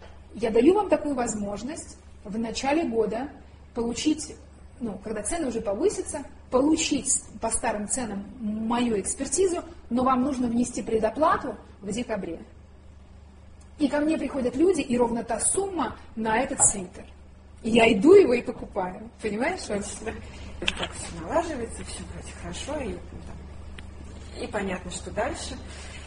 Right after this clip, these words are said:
Speaker 2: И у меня возникает такой вопрос: а зачем? А что дальше-то я хочу?
Speaker 1: Зачем?
Speaker 2: Да, ты отвечала, н-, н-, н-, вообще у тебя какой-то вопрос такой стоит, или ты в принципе поняла, что: "О, классно, это работает,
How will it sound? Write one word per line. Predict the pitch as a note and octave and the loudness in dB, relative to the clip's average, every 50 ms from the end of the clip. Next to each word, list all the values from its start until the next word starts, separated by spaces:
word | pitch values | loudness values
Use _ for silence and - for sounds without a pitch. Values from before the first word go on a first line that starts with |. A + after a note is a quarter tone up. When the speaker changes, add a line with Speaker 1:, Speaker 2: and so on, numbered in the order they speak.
| - - - - - - | -14 -14 -14 -14 -12 -8
Speaker 2:
И | - A3 | -6 -6
у | G#3+ G#3+ | -4 -4
меня | A3 A3+ C#4+ F#4 | -4 -2 0 0
возникает | A4 F#4 B3+ B3+ B3+ - - C#4 D#4+ D#4 D#4 | 0 0 -2 -4 -8 -6 -2 0 0 0 0
такой | A#3+ A3+ - A#3+ A#3 | -4 -8 -6 -8 -6
вопрос: | A3+ A3 G#3+ - A#3+ A#3+ C#4+ F4 D#4+ - - | -6 -6 -6 -4 -2 -2 -2 -2 -2 -4 -4
а | A3+ A3+ | -4 -4
зачем? | G3 A#3 B3 A#3 - - - A3+ G3+ F#3+ - - | -4 -4 -6 -8 -8 -8 -6 -6 -6 -6 -6 -8
А | F3+ F#3+ | -8 -8
что | - - D4 C#4 | -8 -6 -8 -6
дальше-то | - A#3+ A#3+ G3+ - - - - F#3+ | -4 -2 -4 -4 -4 -8 -12 -10 -12
я | F#3 | -12
хочу? | F3+ - G3+ G3 - - F#3 - | -12 -14 -16 -16 -16 -14 -10 -2
Speaker 1:
Зачем? | G#3+ G#3 C4 - - A#3 G3 F3+ F3+ - - - - | 0 0 0 0 0 -4 -4 -6 -8 -12 -14 -10 -8
Speaker 2:
Да, | A#3 A3+ G3+ F#3 - - | -8 -8 -8 -8 -10 -10
ты | B3 A3+ | -10 -10
отвечала, | G3+ - G#3 G#3 - - D4+ G#4 C5+ B4 | -10 -10 -12 -14 -8 -6 -6 -4 -4 -6
н-, | F#4+ C#4+ | -6 -8
н-, | G3+ - - - - G#3+ G#3 G3+ G3+ G3+ G#3 - G#3 G#3 G#3+ G#3 - - | -10 -12 -16 -18 -16 -16 -16 -16 -16 -16 -16 -16 -16 -14 -14 -16 -14 -14
н-, | A3 G#3+ G#3 - - G#3 | -14 -14 -14 -14 -14 -12
вообще | A3+ A#3 A#3 - - C#4 | -12 -10 -10 -8 -8 -8
у | A#3+ | -8
тебя | - A#3 A3+ | -8 -8 -8
какой-то | A3+ B3 - B3+ A#3 - A3+ | -8 -10 -10 -12 -10 -8 -8
вопрос | A3+ A3+ - C#4 C#4 - - | -8 -8 -8 -8 -8 -8 -10
такой | A3 G#3+ - G#3+ | -12 -12 -12 -12
стоит, | G#3+ - C#4 D4+ C5 - - | -8 -4 -2 -2 -2 -2 -4
или | - B3+ B3+ D4 | -8 -8 -8 -8
ты | C#4+ - C#4+ | -8 -10 -12
в | C#4 - | -12 -10
принципе | - D#4 E4 F4+ F4+ - - - A3+ | -8 -6 -6 -6 -6 -8 -10 -12 -10
поняла, | - B3+ B3 B3 A#3 A3+ A3 | -10 -8 -6 -6 -4 -6 -6
что: | - - - | -6 -10 -8
"О, | - B3+ B3 | -6 -6 -6
классно, | A#3 - B3+ B3+ B3+ A3+ G#3 - G3+ | -4 -4 -6 -6 -6 -6 -8 -10 -12
это | F#3+ - G#3 | -12 -8 -8
работает, | A3 A#3 A3+ D4 F4+ - - D#4 A3+ | -8 -6 -4 -4 -4 -4 -6 -8 -10